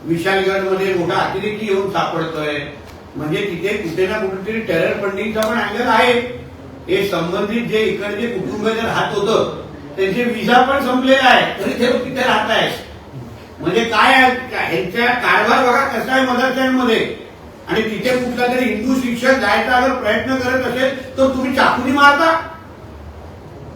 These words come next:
म्हणजे तुम्हाला सर्व धर्मभावाची जी आमच्या मागे जी काही स्टोरी दिली जाते,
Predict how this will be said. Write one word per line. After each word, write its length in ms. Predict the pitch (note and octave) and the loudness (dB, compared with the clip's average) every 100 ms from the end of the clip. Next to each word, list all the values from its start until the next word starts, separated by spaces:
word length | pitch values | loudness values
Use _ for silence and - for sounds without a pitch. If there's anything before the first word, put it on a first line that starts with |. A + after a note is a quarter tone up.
| - - - - | -16 -16 -16 -8
म्हणजे 420 | E3 G3 C4+ C4+ B3 | -2 6 8 8 4
तुम्हाला 300 | G#3 A#3+ C4 | 2 2 2
सर्व 320 | G#3 G#3 C4 | 2 4 4
धर्मभावाची 800 | A#3 A3 A#3 B3+ A#3 A#3+ B3 C4+ | 4 4 2 2 4 4 2 0
जी 380 | C4+ - - - | -2 -2 -4 -2
आमच्या 320 | E4 G3+ B3 | 0 2 4
मागे 320 | B3 B3 B3 | 4 4 2
जी 120 | B3 B3 | 2 0
काही 240 | B3 A#3+ | 0 0
स्टोरी 260 | - B3 C4+ | 2 2 2
दिली 200 | C4 A#3+ | 2 4
जाते, 680 | A3 G#3+ G#3+ - - - | 4 2 2 2 0 -8